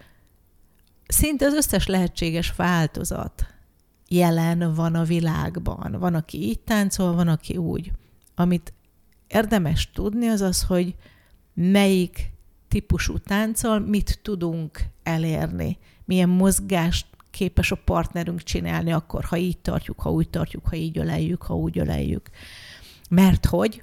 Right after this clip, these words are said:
ami szerintem a legizgalmasabb a tangóban, és ami szerint ez igazán fennmaradt, vagy ami miatt szerintem ez igazán fennmaradt,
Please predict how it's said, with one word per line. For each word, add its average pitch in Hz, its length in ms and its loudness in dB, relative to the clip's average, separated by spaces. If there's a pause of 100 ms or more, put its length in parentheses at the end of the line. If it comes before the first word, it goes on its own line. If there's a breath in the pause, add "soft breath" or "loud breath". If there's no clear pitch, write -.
ami 156 200 -2
szerintem 170 460 -2
a 175 60 -6
legizgalmasabb 180 720 0
a 170 60 -2
tangóban, 165 520 -2
és 160 300 0
ami 233 240 2
szerint 175 360 0
ez 170 120 -2
igazán 170 400 -4
fennmaradt, 208 640 0
vagy 160 240 -2
ami 190 440 4 (280 soft breath)
miatt 185 360 6
szerintem 170 480 0
ez 160 120 0
igazán 185 400 -2
fennmaradt, 202 640 2